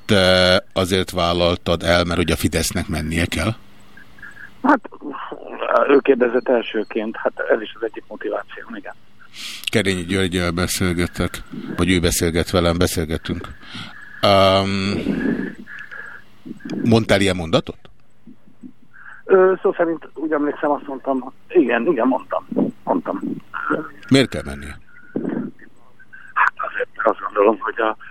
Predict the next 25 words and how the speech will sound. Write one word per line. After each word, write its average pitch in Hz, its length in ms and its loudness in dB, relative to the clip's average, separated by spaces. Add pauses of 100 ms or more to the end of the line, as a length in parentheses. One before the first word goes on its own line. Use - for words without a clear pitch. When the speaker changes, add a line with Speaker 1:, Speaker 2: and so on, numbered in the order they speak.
(640)
Speaker 2:
ennek 104 380 4
az 107 80 -8
országnak 113 720 4
ez 104 140 -4
a 113 280 -2 (420)
hét 117 320 6
év 117 240 6
a 117 200 2 (1000)
egyik - 240 -14
legsötétebb, - 1000 -2
legmélyebb 101 520 -8
pontja - 440 -2 (260)
a, 120 240 2 (1600)
hát 101 180 -4
a 117 140 6
rendszerváltás 113 720 2
utáni - 420 -12 (140)
évtizedekben. 110 720 -8 (1200)
Nem - 240 -12
beszélek - 280 -6
ki - 80 -18
hangosítón, 117 560 -8
csak 127 120 -10 (160)
utcán - 380 -14
vagyok. - 260 -16